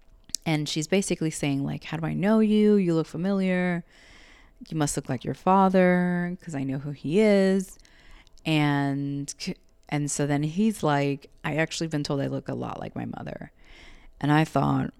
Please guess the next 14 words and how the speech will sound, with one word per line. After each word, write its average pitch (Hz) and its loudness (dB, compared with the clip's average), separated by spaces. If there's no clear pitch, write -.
"Hmm. 196 -4
His 156 -2
mom 180 -2
was, 160 -8
was - -10
that - -6
pretty?" 208 -2
'Cause, 160 -10
wow, 170 -8
he 226 0
is 170 -2
a - -10
pretty - -2
person. - -4